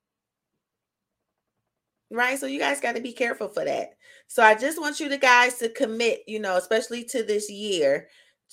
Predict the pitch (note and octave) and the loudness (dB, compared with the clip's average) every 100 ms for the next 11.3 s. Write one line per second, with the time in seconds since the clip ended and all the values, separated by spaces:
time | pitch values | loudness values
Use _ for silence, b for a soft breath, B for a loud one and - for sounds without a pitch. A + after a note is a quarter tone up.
0 | - G3 F3 F#3+ G3 A3+ C#4+ D#4 D#4+ D4 | 2 6 6 4 2 4 6 6 4 2
1 | C4+ D4 D4+ D4 C#4+ - E4 E4 D4+ C4+ | 6 8 8 6 4 0 0 2 4 2
2 | C4 C4 A3 C#3 A#2+ B2 E3+ - _ _ | 4 2 2 -2 -6 -12 -18 -20 _ _
3 | _ _ _ _ - A3+ C#4 D4+ D#4 D4+ | _ _ _ _ -2 2 2 2 4 4
4 | B3+ A3 D4 E4+ F4 E4+ E4 D#4+ D4 D4 | 4 4 0 -2 -4 -6 -2 -2 -4 -6
5 | C4+ A#3+ B3 C4+ C#4 C4 A#3+ A#3 A3 G#3+ | -4 0 0 0 -4 0 0 0 -6 -6
6 | A3+ D4+ - - - C4 - G#3+ B3 B3 | 0 0 0 -12 -2 -2 -2 -6 -4 -2
7 | A3 G#3+ G3 F#3 E3 - G#3 C#4 D#4 - | -2 -4 -8 -8 -6 -6 -2 -2 -2 -8
8 | B3 - A3 F#3+ - G#3+ G#3 - C3 - | -8 -6 -6 -6 0 0 0 -6 -4 -4
9 | - - - _ _ _ _ _ _ _ | -8 -20 -20 _ _ _ _ _ _ _
10 | _ _ - A#3 A3+ F#3 - D4 D#4+ E4 | _ _ -8 -2 0 0 -2 -2 -2 -4
11 | C4+ C#4 C4 | -2 2 2